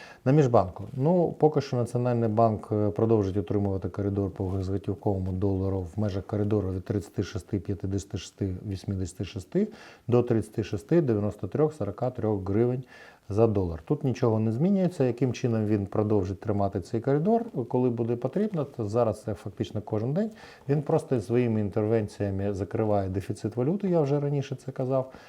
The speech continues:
е, по курсу тридцять шість дев'яносто три сорок три гривні. Ажіотажу ніякого нема. Е, фактично і бізнес, і там клієнти, фізособи, вони м-, можуть, ну, я маю на увазі фопи, вони можуть бачити, по якому курсу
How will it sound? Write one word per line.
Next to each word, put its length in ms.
е, 260
по 280
курсу 380
тридцять 280
шість 220
дев'яносто 400
три 180
сорок 300
три 140
гривні. 400
Ажіотажу 600
ніякого 440
нема. 360
Е, 640
фактично 480
і 80
бізнес, 520
і 460
там 180
клієнти, 480
фізособи, 600
вони 280
м-, 180
можуть, 420
ну, 140
я 60
маю 260
на 160
увазі 260
фопи, 360
вони 220
можуть 520
бачити, 440
по 140
якому 300
курсу 260